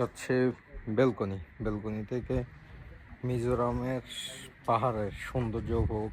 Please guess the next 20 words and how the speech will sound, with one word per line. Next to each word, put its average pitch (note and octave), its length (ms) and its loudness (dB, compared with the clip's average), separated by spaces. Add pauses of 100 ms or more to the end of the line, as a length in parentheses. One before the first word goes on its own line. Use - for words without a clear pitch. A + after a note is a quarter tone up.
করতে A2 240 -4
পারবে। A2 200 -4 (260)
এ - 80 -2
হচ্ছে - 220 -6 (140)
দোলনা, G#2+ 300 -4 (1500)
উপরে A2+ 280 2 (100)
অবশ্য A#2+ 220 0 (100)
একটা - 180 0 (300)
হ্যামক B2 240 2 (100)
সিস্টেমে A#2+ 460 2 (800)
শুয়ে C3+ 260 10 (120)
বসে G#2+ 280 4 (340)
মেঘ A2+ 220 2
পাহাড়ের A2+ 240 2
সৌন্দর্য A2+ 300 0 (160)
দেখতে G#2 240 2
পারবেন। A2+ 260 4 (800)
এ - 100 4
হচ্ছে - 240 2 (160)
ভিউ, C3 200 2